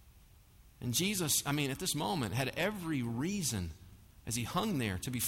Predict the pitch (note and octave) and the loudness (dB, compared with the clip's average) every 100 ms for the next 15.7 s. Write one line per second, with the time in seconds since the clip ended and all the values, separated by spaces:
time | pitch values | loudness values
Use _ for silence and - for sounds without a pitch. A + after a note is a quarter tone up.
0 | - - C3+ B2+ - F3 F#3+ F#3 D#3+ C#3+ | -4 -4 -2 0 2 2 2 0 2 2
1 | A#2+ - F3 C#3 - A2+ B2+ C3 - - | 2 2 4 2 0 0 0 0 -2 -4
2 | - - - - - - - - - - | -14 -18 -20 -20 -20 -20 -20 -20 -20 -10
3 | - D3 A#2 E3 - G#3 E3+ A#2+ F#3 - | -4 0 2 2 2 2 2 4 2 2
4 | - F#3+ D3+ D#3 F#3 C#3+ - G3+ - A#2+ | 0 2 4 6 6 4 2 2 0 -2
5 | F3 F#3+ B2+ B2 G#2+ F#2+ - F2 D#2 - | -2 0 0 0 0 -2 -4 -6 -8 -12
6 | - - - - - - D3 - C#4+ G#3 | -20 -20 -20 -20 -14 -6 -2 0 2 2
7 | F3+ D#3 B2+ E3+ D#3 A2 F#2 E2 - - | 2 0 0 0 0 0 -2 -4 -10 -16
8 | - - - - - - - G3 G3+ E3+ | -18 -20 -20 -20 -20 -8 0 0 2 2
9 | F#3 F3+ E3 C#3 - F#3 F#3+ F3+ G3 F#3 | 4 4 4 2 2 2 2 0 2 0
10 | E3 C3+ - E3+ D#3+ D3 G2 B2+ B2+ B2 | 0 -2 -2 0 0 -2 0 0 2 2
11 | B2 A#2+ G#2 F2+ D#2+ - - - - - | 0 0 0 -2 -6 -12 -20 -20 -20 -20
12 | - - - - - - - - - - | -20 -20 -20 -20 -20 -20 -20 -20 -20 -20
13 | - - - - - C#3 D#3+ G3 F#3 D3+ | -20 -20 -20 -20 -8 0 4 4 4 4
14 | E3 E3 F3 F3 C#3 A#2 - D3+ D3+ B2+ | 2 4 2 2 0 -2 2 4 4 4
15 | A#2 B2 C#3+ - F#2 F2+ - | 4 4 4 2 -2 0 -2